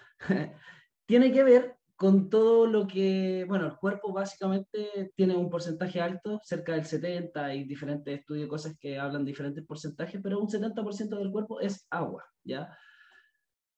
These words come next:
En base a eso, lo que recomienda la Organización Mundial de la Salud es tomar ocho vasos de agua,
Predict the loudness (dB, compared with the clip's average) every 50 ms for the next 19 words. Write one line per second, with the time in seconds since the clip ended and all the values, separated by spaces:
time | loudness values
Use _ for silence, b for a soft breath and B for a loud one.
0 | _ _ _ _ _ _ _ _ _ _ _ _ _ 0 2 4 4 4 4 4
1 | 2 4 4 2 2 0 2 2 2 2 2 2 0 0 0 0 0 -2 -2 -2
2 | -2 -2 -2 -4 -6 -6 -6 -6 -6 -6 -8 -8 -6 -6 -6 -4 -2 -2 -4 -4
3 | -8 -6 -2 -2 0 0 -2 -2 -4 -2 -2 -2 0 0 0 2 2 2 2 2
4 | 0 -2 -2 -2 -2 -2 -4 -4 -4 -4 -2 -2 -2 -2 -2 -2 -2 -2 -2 -2
5 | 0 0 -2 -2